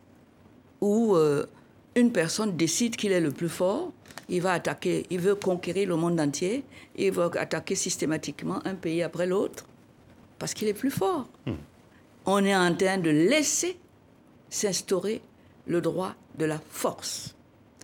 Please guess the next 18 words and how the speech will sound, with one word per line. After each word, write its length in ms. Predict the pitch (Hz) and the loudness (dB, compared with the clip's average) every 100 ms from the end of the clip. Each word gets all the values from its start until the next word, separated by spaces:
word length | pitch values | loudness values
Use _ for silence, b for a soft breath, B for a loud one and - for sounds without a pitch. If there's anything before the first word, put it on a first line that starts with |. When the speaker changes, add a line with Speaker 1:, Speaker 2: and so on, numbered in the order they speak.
| B B B B - - | B B B B -16 0
Speaker 1:
Il 180 | 302 285 | 2 4
va 140 | 240 | 2
chasser 640 | 226 - 190 - - 269 302 - | 2 0 0 0 2 2 -2 -4
la 160 | 185 180 | -2 0
force 460 | - 220 - - - - | -2 -4 -4 -10 -12 -8
du 120 | 170 | -4
droit. 160 | 175 151 - - - - _ - - - - _ - - - - - _ - B B - - | -2 -4 -10 -20 -20 -20 _ -20 -20 -20 -20 _ -20 -20 -20 -20 -20 _ -20 B B -10 -4
Et 100 | 180 | -2
toutes 300 | 285 294 247 | -2 -2 2
les 160 | 240 | 4
lois 240 | 233 233 262 | 4 4 2
qui 160 | 254 | -2
fondent 580 | 220 240 247 220 156 139 - B - | -4 0 0 0 -2 -4 -8 B -4
des 140 | 175 | 0
organisations 720 | 185 175 180 170 175 170 208 190 | 2 2 2 2 0 0 -4 -2
comme, 460 | 202 175 151 123 - - - - _ - - - - - - | -2 0 -2 -4 -8 -20 -20 -20 _ -20 -20 -20 -20 -14 0
comme, 300 | 190 185 165 | 2 2 2
euh, 360 | 147 127 - | 2 0 -4